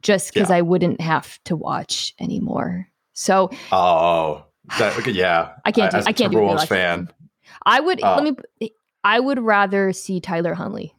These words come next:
Speaker 1: Am I wrong?
Speaker 2: No, not at all. At least Huntley can create some plays and, like, do something. Like, at least he's fun to watch.
Speaker 1: So here are
Speaker 2: Uh,
Speaker 1: the
Speaker 2: you're not wrong
Speaker 1: options.
Speaker 2: whatsoever.
Speaker 1: Let's throw it all out here. So
Speaker 2: Okay.
Speaker 1: there's,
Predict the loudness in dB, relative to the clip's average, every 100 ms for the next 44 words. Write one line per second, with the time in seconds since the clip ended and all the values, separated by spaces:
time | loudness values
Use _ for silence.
0 | _ _ _ _ _ _ 0 2 2 -4
1 | _ _ _ _ _ _ _ _ _ -2
2 | -2 -2 -14 _ _ _ _ 0 2 4
3 | 2 -2 _ -18 -2 0 2 2 0 0
4 | -4 -6 -2 -2 -2 -4 -2 0 -2 -4
5 | -8 -10 -8 -6 -8 -12 _ -10 -6 -4
6 | -4 -4 -10 -12 _ -2 2 2 2 0
7 | -2 0 0 0 0 4 2 0 -8 -14
8 | _ _ -2 2 2 2 2 2 0 0
9 | 0 -2 -2 -2 -4 -12 _ -6 0 2
10 | 2 2 -2 -6 -6 0 2 4 2 -2
11 | _ _ _ _ _ -2 -2 -4 0 2
12 | 4 4 2 2